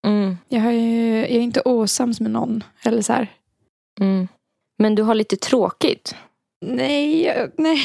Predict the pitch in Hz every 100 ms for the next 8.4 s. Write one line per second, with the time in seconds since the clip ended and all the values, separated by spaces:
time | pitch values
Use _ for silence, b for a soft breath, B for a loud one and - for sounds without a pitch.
0 | 240 254 294 302 285 254 - 269 254 262
1 | - - - 247 _ _ _ _ _ -
2 | 220 233 214 202 - 202 208 339 302 247
3 | 262 - - 262 - - - - - -
4 | - 240 262 262 254 254 - 277 294 -
5 | 277 - - - - 254 240 - 262 262
6 | 262 285 - - - 202 202 196 277 -
7 | 285 285 277 262 262 262 277 285 254 226
8 | 220 226 269